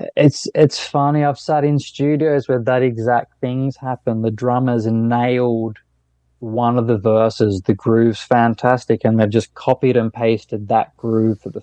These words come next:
first verse into the second and the third 'cause the other ones weren't quite as good. And for that exact reason, there was no warm-up.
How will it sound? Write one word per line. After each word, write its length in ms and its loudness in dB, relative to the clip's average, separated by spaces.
first 360 -2
verse 380 2
into 320 -6
the 80 -2
second 680 0
and 140 -6
the 60 0
third 300 -2
'cause 140 -2
the 140 2
other 200 0
ones 300 -2
weren't 300 -2
quite 380 -2
as 180 -4
good. 340 -2
And 160 -8
for 120 -4
that 180 0
exact 400 -2
reason, 300 0
there 120 2
was 160 0
no 240 2
warm-up. 720 0